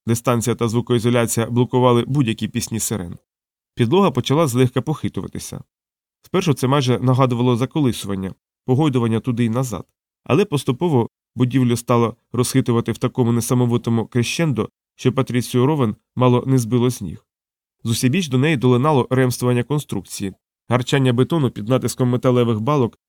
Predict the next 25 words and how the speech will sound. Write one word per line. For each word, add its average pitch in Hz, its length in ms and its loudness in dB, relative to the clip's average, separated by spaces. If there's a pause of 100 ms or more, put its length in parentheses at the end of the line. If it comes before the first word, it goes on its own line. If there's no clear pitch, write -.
(140)
більш 123 240 0
відчутне, 123 480 -2
аніж 127 300 0
чутне. - 380 -14 (720)
Вона 165 160 2
розкинула 127 480 2
руки, 151 240 -2
утримуючи 123 600 -2
рівновагу, 120 640 -2 (260)
обіймаючи 127 540 0
простір. 95 440 -8 (440)
Вона 123 240 4
не 123 120 2
могла 131 260 2
змусити 117 400 -2
себе 110 260 -4
заплакати. 104 640 -8 (580)
Велике 123 340 4
вікно 120 280 0
кімнати 117 560 0
висадило 117 600 0
назовні 117 520 2
мільйоном 123 540 2 (320)
дзенькотливих 123 640 2
друзок, 113 380 0